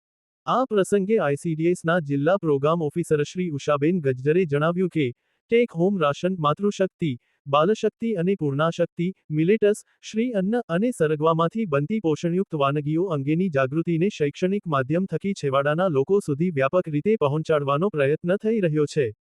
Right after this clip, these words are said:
જિલ્લા કલેક્ટર શ્રી મિહિર પટેલ, જિલ્લા વિકાસ અધિકારી શ્રી એમ જે દ્વે સહિતના અધિકારીશ્રીઓએ વાનગી સ્પર્ધાઓના સ્થળની વિઝિટ કરીને બહેનોને પ્રોત્સાહિત કર્યા હતા. આ પ્રસંગે જિલ્લા વિકાસ અધિકારી શ્રી એમ જે દ્વે,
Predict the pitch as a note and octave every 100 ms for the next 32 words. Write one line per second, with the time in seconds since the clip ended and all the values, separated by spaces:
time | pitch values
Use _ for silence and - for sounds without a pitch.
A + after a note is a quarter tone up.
0 | _ _ _ _ D3+ C#3 E3 F#3+ B3+ A#3
1 | F#3 G3 - F#3 E3+ G#3 A3+ D3+ C#3 E3+
2 | G#3+ G#3+ F3+ A#2 - _ C#3 D#3+ G3 B3
3 | G#3+ F3 G#3 A3 D#3+ D3+ E3+ F3 F3+ -
4 | G#3+ F#3+ D#3+ D#3+ D#3+ D3 G3 - D3+ F3
5 | G#3 G#3+ E3 D3+ D#3 D#3+ E3 - E3+ F3
6 | G3 C#3+ D3+ F3 A#3+ D3+ C#3 C#3+ D3+ D#3+
7 | G3 - D3+ F3 G3+ C#3+ D#3 G3+ D#3+ D3+
8 | E3 F#3+ C3 C#3+ D#3+ F3 G#3 D3 - D#3+
9 | C#3+ G3 - G#3+ G#3+ D#3 D3+ C3 G#2+ _
10 | _ _ _ _ D#3+ A3+ C4 G3+ - G3+
11 | F#3+ A3+ D3 D3 E3 G3 D3 F3 F#3+ D#3
12 | C#3 D3 D3 D3 - F#3 F3 D3+ D3+ E3
13 | E3+ D#3+ A#2+